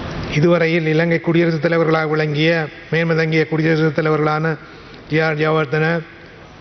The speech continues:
ரண-, ரணசிங்க பிரேமதாச, டிக்ரி பண்டா விஜயதுங்க, சந்திரிகா பண்டாரநாயக்க குமாரதுங்க, மஹிந்த ராஜபக்ச, மைத்திரிபால சிறிசேன, கோத்தபாய ராஜபக்ச, ரணில் விக்ரமசிங்க ஆகிய குடியரசுத் தலைவர்களோடு இலங்கை இனச் சிக்கலை தீர்ப்பது தொடர்பாக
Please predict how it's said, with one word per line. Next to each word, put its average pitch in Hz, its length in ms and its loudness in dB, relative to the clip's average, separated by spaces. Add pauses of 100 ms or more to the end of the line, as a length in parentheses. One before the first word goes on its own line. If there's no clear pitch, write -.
ரண-, 139 300 -2
ரணசிங்க 156 480 0
பிரேமதாச, 160 560 0
டிக்ரி 165 420 0
பண்டா 165 300 0
விஜயதுங்க, 156 720 0 (1080)
சந்திரிகா 165 440 2
பண்டாரநாயக்க 156 840 -2
குமாரதுங்க, 156 540 0
மஹிந்த 160 320 0
ராஜபக்ச, 156 500 -2
மைத்திரிபால 160 680 0
சிறிசேன, 156 540 0 (520)
கோத்தபாய 156 440 0
ராஜபக்ச, 151 500 -2
ரணில் 160 320 0
விக்ரமசிங்க 151 580 -2
ஆகிய 147 280 -2
குடியரசுத் 156 440 0
தலைவர்களோடு 151 680 0 (520)
இலங்கை 170 380 0
இனச் 160 220 -2
சிக்கலை 165 340 -2
தீர்ப்பது 165 320 0
தொடர்பாக 160 540 0